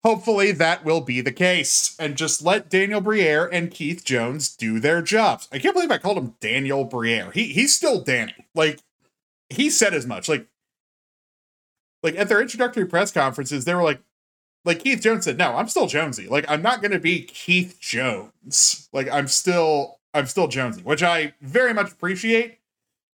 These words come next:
because, one, all of Flyers media, the people who actually know him, say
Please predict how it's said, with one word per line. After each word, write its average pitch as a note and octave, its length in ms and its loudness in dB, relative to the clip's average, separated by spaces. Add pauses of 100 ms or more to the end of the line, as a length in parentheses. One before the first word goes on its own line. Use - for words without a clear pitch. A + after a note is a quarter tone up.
(180)
because, D3 1000 0 (540)
one, D3 480 0 (280)
all A3+ 300 4
of F#3 140 -2
Flyers F#3+ 400 0
media, E3+ 420 0
the C3 80 -8
people F3+ 260 -2
who D#3+ 120 0
actually D#3 300 -2
know A#2+ 220 -2
him, D3 360 -6
say B2+ 640 0